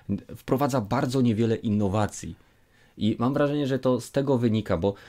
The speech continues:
e, teraz mamy znowu Assassina, gdzie będzie znowu pływanie, znowu będą skradanki, e, będzie tym razem armia, którą będziemy pewnie sterować, oblężenia, które są faktyczną nowością. E,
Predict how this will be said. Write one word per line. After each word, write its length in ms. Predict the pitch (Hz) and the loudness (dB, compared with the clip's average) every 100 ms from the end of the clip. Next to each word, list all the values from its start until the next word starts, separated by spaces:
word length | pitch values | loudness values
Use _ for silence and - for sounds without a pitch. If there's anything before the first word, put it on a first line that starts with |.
| - | -10
e, 160 | 98 90 | -4 0
teraz 300 | - 131 120 | 2 2 4
mamy 300 | 123 117 110 | 4 4 0
znowu 340 | 107 117 113 | 0 0 -2
Assassina, 400 | 107 107 - 104 | -4 -4 -2 -2
gdzie 140 | 90 98 | -2 -2
będzie 220 | 92 87 | -2 -2
znowu 280 | 87 85 107 | -2 -2 -2
pływanie, 600 | - 131 143 135 135 123 | 2 2 2 0 0 0
znowu 280 | 98 98 120 | 0 0 0
będą 340 | 127 127 123 | 2 2 0
skradanki, 680 | 123 131 131 135 135 139 131 - - - - | 0 -2 0 -2 -2 -2 -2 -6 -20 -20 -8
e, 40 | 101 101 101 98 | 0 2 2 2
będzie 640 | 101 - 98 98 95 92 90 - | -2 0 2 4 4 2 2 -2
tym 120 | 92 | -2
razem 340 | 87 85 82 - | 0 -2 -6 -4
armia, 500 | 113 143 147 143 139 269 - - | 2 2 4 2 0 -2 -14 -12
którą 240 | - 95 90 | -4 0 0
będziemy 260 | 90 95 | 0 0
pewnie 260 | 87 90 98 | 0 -2 -4
sterować, 560 | - 117 135 131 127 | 0 2 2 2 0
oblężenia, 640 | - 123 135 131 123 120 107 | 0 2 4 4 4 0 0
które 220 | - 98 | -2 -2
są 140 | 101 | -2
faktyczną 500 | 101 95 104 - 101 | -2 -4 -6 -4 -2
nowością. 640 | 98 95 117 - - 117 120 - - - - | -2 0 -2 -2 -2 0 -2 -8 -20 -20 -10
E, 240 | 95 92 | -4 -4